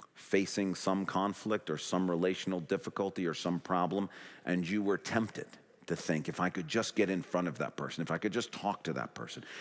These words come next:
if I could just get that person to like me, if I could just get that person to see me in a favorable light, then everything will be okay"? This is an opportunity to say,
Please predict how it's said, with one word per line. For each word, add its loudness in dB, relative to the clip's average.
if 4
I 8
could 2
just 0
get 6
that 4
person 2
to 0
like 0
me, -8
if 2
I 6
could 2
just 2
get 6
that 4
person 2
to -2
see 2
me 4
in 0
a 0
favorable 4
light, 0
then -2
everything 0
will -2
be -4
okay"? -10
This -6
is 0
an 4
opportunity 0
to -4
say, -4